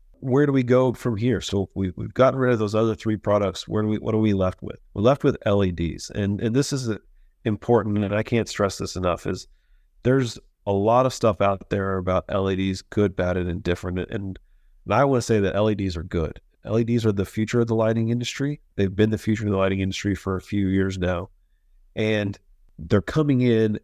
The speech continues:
at a cheaper cost every day. Their functionality is just blowing the minds of what's capable in a residential setting, in a commercial setting.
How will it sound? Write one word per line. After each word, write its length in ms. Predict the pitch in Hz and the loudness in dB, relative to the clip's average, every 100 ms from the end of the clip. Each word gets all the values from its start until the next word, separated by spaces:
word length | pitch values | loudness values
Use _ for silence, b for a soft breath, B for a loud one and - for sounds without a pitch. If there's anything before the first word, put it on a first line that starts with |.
| - | -2
at 160 | 98 98 | 0 0
a 100 | 90 | -2
cheaper 380 | - 131 - | -2 -2 -2
cost 440 | 107 101 95 104 - - | -4 -4 -4 -6 -12 -6
every 240 | 95 95 | -2 -2
day. 380 | 87 92 110 139 - _ _ | -2 -2 -2 -4 -10 _ _
Their 180 | 92 95 | 0 0
functionality 1000 | 85 - 120 - 101 95 104 113 135 139 - | -2 0 0 2 0 0 0 0 0 -4 -6
is 640 | - 101 101 98 95 - - _ | -2 0 2 2 -2 -8 -16 _
just 260 | - 98 - | -4 -4 -4
blowing 360 | 107 113 127 113 | 0 4 4 4
the 80 | |
minds 360 | 95 95 98 95 | 2 2 2 0
of 80 | 92 | -2
what's 240 | 98 95 | -2 -4
capable 720 | - 107 101 87 82 80 - | -4 0 0 -2 -4 -4 -4
in 140 | 110 95 | -4 -2
a 40 | |
residential 640 | 92 101 98 98 113 117 | 2 2 2 2 0 0
setting, 480 | 110 120 113 113 110 104 | -2 0 2 0 -2 -2
in 100 | 90 | -4
a 40 | |
commercial 520 | - 95 101 107 117 | -4 -4 -4 -2 -4
setting. 500 | - 113 107 110 107 | 0 0 0 -2 -4